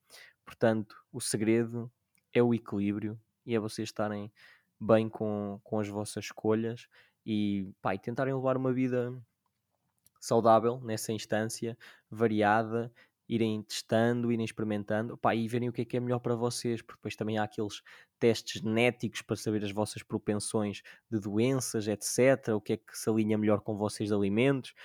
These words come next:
porque um gajo pode falar que pá, comam massa e depois vocês são intolerantes ao glúten, não podem comer, ou não comam massa para não serem intolerantes ao glúten, não bebam leite para não serem, porque podem ser intolerantes à lactose e, na verdade,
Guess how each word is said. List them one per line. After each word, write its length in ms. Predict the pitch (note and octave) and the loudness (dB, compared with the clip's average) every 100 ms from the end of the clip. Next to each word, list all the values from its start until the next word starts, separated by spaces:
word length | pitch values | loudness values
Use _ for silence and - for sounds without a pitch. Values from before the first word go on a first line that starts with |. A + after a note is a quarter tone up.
| - _ | -20 _
porque 160 | - A#2 | -6 -2
um 60 | |
gajo 180 | A#2 B2 | 2 2
pode 160 | - B2 | 0 0
falar 340 | - C#3 C3 | 2 4 4
que 320 | - - A#2+ A2+ - - _ _ - | 2 0 0 0 -6 -20 _ _ 2
pá, 240 | A2+ A2 - | 4 2 8
comam 320 | D3 C#3 C#3 | 10 10 8
massa 500 | C#3+ C3+ B2+ - A2+ | 6 6 4 0 0
e 80 | A2 | 0
depois 200 | - B2 | 0 0
vocês 280 | A#2+ A#2+ A#2 | 0 -2 -2
são 180 | B2 A#2 | -2 -2
intolerantes 440 | A#2 A#2+ A#2+ A#2 | -2 -2 0 0
ao 120 | A#2 | 0
glúten, 380 | A2+ B2+ B2 A2+ | 4 4 4 0
não 280 | G#2 G#2+ A2+ | -2 -4 -2
podem 280 | A#2+ A2+ A2+ | 4 4 2
comer, 300 | C3 D#3+ D#3 | 2 2 4
ou 220 | A#2+ G#2+ - - - | 6 4 2 -10 4
não 180 | C3+ | 4
comam 300 | C3+ C#3+ C#3 | 6 8 8
massa 460 | C#3 C#3+ C#3 - B2+ | 10 10 8 6 2
para 180 | - B2+ | 8 6
não 100 | C3 | 6
serem 260 | B2+ C#3 B2+ | 4 2 2
intolerantes 500 | B2 B2+ B2+ C3 B2 | 0 0 2 2 4
ao 120 | B2+ | 2
glúten, 360 | A#2+ C#3 C3 A#2+ | 6 4 4 4
não 180 | C3+ C3+ | 4 6
bebam 320 | C#3 C3 C3+ | 6 6 4
leite 240 | C3+ B2 - | 4 2 0
para 80 | B2+ | -2
não 100 | B2 | 0
serem, 380 | - B2+ B2 - - - | 0 0 0 -6 -20 -12
porque 140 | - | 0
podem 180 | - C3+ | 4 6
ser 140 | C3 C3+ | 4 0
intolerantes 380 | B2 C3+ C3 B2+ | 2 2 4 4
à 40 | |
lactose 500 | C3 B2+ - C3+ B2 A2+ | 4 4 4 6 6 2
e, 40 | |
na 80 | A#2 | 0
verdade, 400 | A2+ B2 A#2+ | 0 2 2